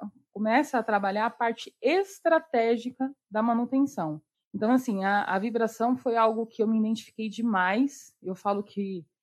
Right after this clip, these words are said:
eu saio da manutenção, mas a vibração não sai de mim, e, e é uma coisa muito gostosa, prazerosa,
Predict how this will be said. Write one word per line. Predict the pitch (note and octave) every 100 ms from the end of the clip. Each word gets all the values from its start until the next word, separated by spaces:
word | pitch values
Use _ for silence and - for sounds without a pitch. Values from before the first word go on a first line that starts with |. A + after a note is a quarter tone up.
| _
eu | F#3+
saio | G3+ A3+ A#3
da | A#3+
manutenção, | A3+ G#3+ G#3 G3 G#3
mas | G#3
a | G#3
vibração | G#3+ G3 G3+ - G3+
não | G#3
sai | - G3+ F#3+
de | F3+
mim, | F3+ F#3+ A#3 D#4+ - _ _
e, | - G#3 G#3 G3+ - G3 G3 G3 G3 G3 F#3+
e | -
é | F#3+
uma | G#3 G3+
coisa | G3+ G3+
muito | F#3+ G3+ B3 C#4 C4 A#3+ G#3 - _ _
gostosa, | G#3 G3+ - A3 A3
prazerosa, | A3 A3 A3 A3+ G3 F#3 G#3+ A3+ C4+ C4+